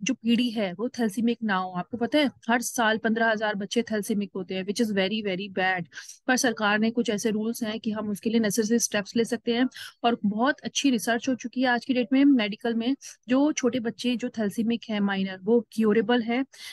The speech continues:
है ना? और अब bone marrow transformation भी होने लग गया है, ट्रांसप्लांट जिसे बोलते हैं, वो भी होने लग गया है। But there is a age, only up to seven years you can do the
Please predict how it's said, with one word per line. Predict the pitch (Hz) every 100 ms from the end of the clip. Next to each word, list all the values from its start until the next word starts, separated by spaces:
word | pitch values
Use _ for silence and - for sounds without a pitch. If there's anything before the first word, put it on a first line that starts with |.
| -
है | 220
ना? | 240
और | 240 220
अब | 233 202
bone | 214 233 254
marrow | 233 208 240
transformation | 240 208 196 220 220 - 262 247
भी | 240 269
होने | 233 214 220
लग | 220 190
गया | 208
है, | 226
ट्रांसप्लांट | 220 226 208 - 226 214
जिसे | 202 202
बोलते | 196 185
हैं, | 214 - - - -
वो | 240
भी | 277
होने | 285 262
लग | 240
गया | 214 262
है। |
But | 262 247
there | 240
is | 233
a | 269 220
age, | 214 180 - _ _ _ _ _ _ _ -
only | 233 247 269 302 -
up | 226 -
to | 302 294
seven | 262 214 233
years | 220 208 190 175
you | 220 233
can | 247 226
do | 220 254 208 - - _
the | 226